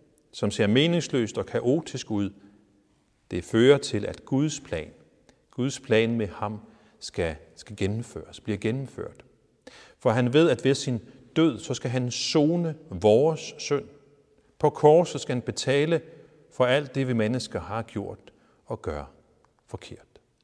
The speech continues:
Jesu død er ikke et nederlag. Det er en, det er en sejr. Jesu død er en, en herliggørelse, i det han gennem sin død viser os Guds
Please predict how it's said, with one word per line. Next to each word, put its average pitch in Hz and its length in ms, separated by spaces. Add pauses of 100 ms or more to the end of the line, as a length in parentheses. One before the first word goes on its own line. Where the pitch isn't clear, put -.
(1160)
Jesu 135 240
død 135 220
er 107 100
ikke 98 260
et - 220 (140)
nederlag. 107 460 (420)
Det 101 100
er 101 60
en, 104 220 (360)
det 104 80
er 101 40
en 98 60
sejr. 123 520 (800)
Jesu 135 240
død 143 220
er 104 180
en, 101 260 (500)
en 98 300
herliggørelse, 127 1200 (1040)
i 113 100
det 123 200
han 98 260 (380)
gennem 185 340
sin - 340
død 104 260 (340)
viser 117 480
os 80 440 (180)
Guds 143 500